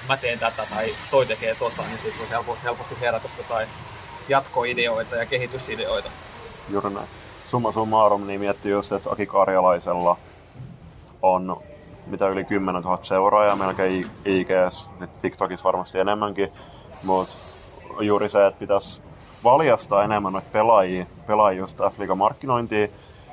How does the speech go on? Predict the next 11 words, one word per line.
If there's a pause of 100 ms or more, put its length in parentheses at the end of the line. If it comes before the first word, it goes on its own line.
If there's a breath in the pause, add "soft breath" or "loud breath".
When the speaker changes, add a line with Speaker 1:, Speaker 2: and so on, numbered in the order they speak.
(220 loud breath)
Speaker 2:
Et (840)
itse
asiassa
Esko
Seppänen
urheilukastissa
otti
puheeksi
sen, (260)
että (500)
just